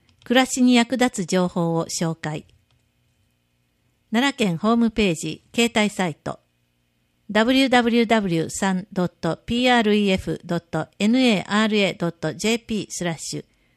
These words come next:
ケーイーアイティーエーアイスラッシュ。県民お役立ち情報コーナー。各種パンフレットを配置しています。県庁屋上ギャラリー、奈良市。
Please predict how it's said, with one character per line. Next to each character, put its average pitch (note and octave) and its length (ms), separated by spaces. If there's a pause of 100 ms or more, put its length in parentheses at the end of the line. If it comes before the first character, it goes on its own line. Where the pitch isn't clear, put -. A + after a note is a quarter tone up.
(280)
ケ C4 320
ー - 20
イ A#3 320
ー A3+ 60
ア A3+ 80
イ F3+ 100
テ - 180
ィ A3+ 120
ー - 40 (180)
エ - 20
ー - 80
ア G#3 80
イ F3+ 80
ス - 120
ラ D#3 120
ッ - 20
シ - 220
ュ。 - 60 (2500)
県 C#4 300
民 B3+ 340
お G#3+ 80
役 C4 240
立 A#3 260
ち - 20
情 A3 220
報 G3+ 240
コ F#3+ 220
ー E3 60
ナ D#3 300
ー。 - 440 (340)
各 - 240
種 E3 300
パ A#3+ 180
ン A3 60
フ - 100
レ E3 80
ッ D#3 60
ト D#3 180
を D3+ 40
配 E3 160
置 D#3+ 180
し - 100
て D#3+ 100
い D#3 80
ま D#3 180
す。 - 260 (1600)
県 C4 220
庁 A#3 320
屋 G#3 320
上 A#3+ 220
ギ G#3+ 100
ャ G#3 60
ラ E3+ 120
リ C#3+ 300
ー、 - 420
奈 F#3 180
良 - 220
市。 - 60